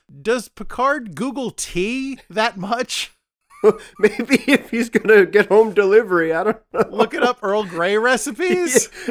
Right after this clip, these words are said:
Speaker 2: Yeah. I don't know how the replicators work. If
Speaker 1: Yeah, I guess. All right. <laughs> Anyway, okay, uh, I can, I can get behind that. But, uh, so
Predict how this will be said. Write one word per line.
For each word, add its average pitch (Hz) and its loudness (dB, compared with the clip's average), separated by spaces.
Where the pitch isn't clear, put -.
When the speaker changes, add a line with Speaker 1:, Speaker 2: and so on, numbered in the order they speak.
Speaker 2:
Yeah. 220 4
I 175 4
don't 254 0
know 214 4
how - 2
the 196 4
replicators 175 2
work. 170 0
If - -8
Speaker 1:
Yeah, 160 -10
I 160 -6
guess. 135 -12
All 147 -10
right. 110 -14
<laughs> - -20
Anyway, 160 -6
okay, 185 -2
uh, 185 -2
I 196 -4
can, 190 -18
I 196 -6
can 180 -10
get 147 -6
behind 120 -14
that. 110 -18
But, 170 -4
uh, 165 -2
so 208 -2